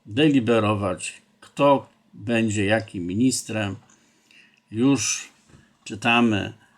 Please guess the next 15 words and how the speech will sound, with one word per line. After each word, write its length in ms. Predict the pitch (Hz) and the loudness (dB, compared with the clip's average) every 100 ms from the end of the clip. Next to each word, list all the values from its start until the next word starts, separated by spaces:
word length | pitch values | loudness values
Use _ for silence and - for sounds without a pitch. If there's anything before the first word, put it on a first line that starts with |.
| _ _ _ _ _ _ _ - | _ _ _ _ _ _ _ -18
że 180 | 101 104 | -14 -8
pan 180 | 107 | -6
Hołownia 720 | 98 131 131 139 120 127 117 107 | -2 2 4 6 6 6 4 2
chce 260 | - 117 | 0 0
resort 420 | 113 113 110 101 | 2 2 0 -2
obrony 420 | 104 113 139 139 135 | -2 2 6 6 6
narodowej, 760 | 127 123 120 120 110 113 104 | 4 2 2 2 2 0 -2
strach 640 | - - - 143 139 101 | -4 -6 0 2 2 0
się 300 | - - 123 | -6 -4 -4
bać, 480 | 110 113 101 101 - - | 0 0 0 -4 -10 -8
pan 160 | 104 107 | -6 -4
Różański 760 | 113 107 117 117 110 - - | -2 0 2 2 0 -2 -6
wejdzie 580 | 104 117 117 107 104 107 | -4 0 2 2 -2 -2
i 380 | - 107 101 101 | -4 -6 -6 -8
zacznie 680 | 104 110 104 - 104 101 104 | -6 -6 -4 -6 -6 -6 -8